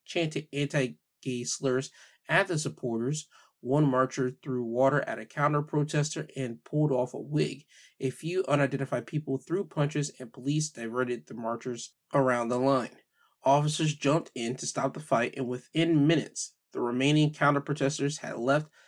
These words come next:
Just as the riot crews and the Los Angeles Police Department were deployed,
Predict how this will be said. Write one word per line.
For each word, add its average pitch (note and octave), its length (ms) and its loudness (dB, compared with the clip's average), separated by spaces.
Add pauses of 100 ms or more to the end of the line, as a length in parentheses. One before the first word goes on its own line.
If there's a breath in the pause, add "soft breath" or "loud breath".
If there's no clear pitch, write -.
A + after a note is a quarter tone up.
(220 soft breath)
Just D#3 260 0
as C3 180 -4
the A2 100 -6
riot B2+ 400 0
crews B2 480 -4
and - 120 -8
the A2+ 40 -10
Los A2+ 280 -6
Angeles B2 400 -6
Police C#3+ 360 -2
Department A#2 480 -2
were B2 140 -4
deployed, D3+ 540 0